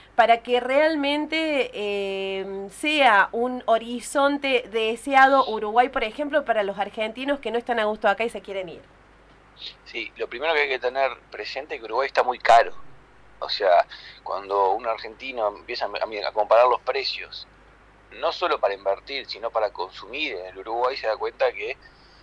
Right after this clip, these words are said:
Speaker 2: está casi el doble en promedio el consumo en el Uruguay.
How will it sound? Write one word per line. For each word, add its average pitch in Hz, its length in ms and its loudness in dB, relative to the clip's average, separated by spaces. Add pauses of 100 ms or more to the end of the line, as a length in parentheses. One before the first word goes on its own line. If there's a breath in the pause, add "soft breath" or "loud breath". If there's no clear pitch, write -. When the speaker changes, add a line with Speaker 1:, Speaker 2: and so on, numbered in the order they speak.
(140)
Speaker 2:
está - 260 -2
casi - 240 -4
el 92 80 -14
doble 117 380 2 (240)
en 87 100 -20
promedio 95 720 -4
el 85 100 -12
consumo 90 440 -6
en 85 100 -10
el 82 100 -14
Uruguay. 85 320 2